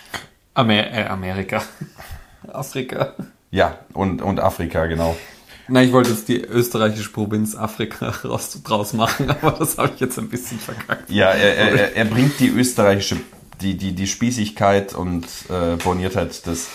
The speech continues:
Speaker 2: der österreichischen Provinz bringt er nach Afrika.
Speaker 1: Ach, schön.
Speaker 2: Und, äh, ja, es ist ein harter Film, ein trauriger Film, ein trister Film, aber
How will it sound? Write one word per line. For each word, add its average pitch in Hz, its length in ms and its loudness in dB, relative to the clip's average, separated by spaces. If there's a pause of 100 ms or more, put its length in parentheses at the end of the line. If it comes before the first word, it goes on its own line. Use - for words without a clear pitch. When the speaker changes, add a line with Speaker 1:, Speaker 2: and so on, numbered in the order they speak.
(460)
Speaker 2:
der 92 160 2
österreichischen 90 480 2
Provinz 87 360 -2
bringt 87 240 -6
er 85 100 -2
nach 80 160 -2
Afrika. 85 520 -4 (340)
Speaker 1:
Ach, 120 180 -6
schön. 107 460 -6 (420)
Speaker 2:
Und, 82 580 -2
äh, 78 340 -2 (680)
ja, 82 260 0
es 98 160 -2
ist 110 160 0
ein 110 400 2
harter 117 560 0
Film, 117 220 -2
ein 101 100 -2
trauriger 101 440 2
Film, 101 320 -2
ein 87 300 -6
trister 95 380 -6
Film, 92 400 -4
aber 87 500 0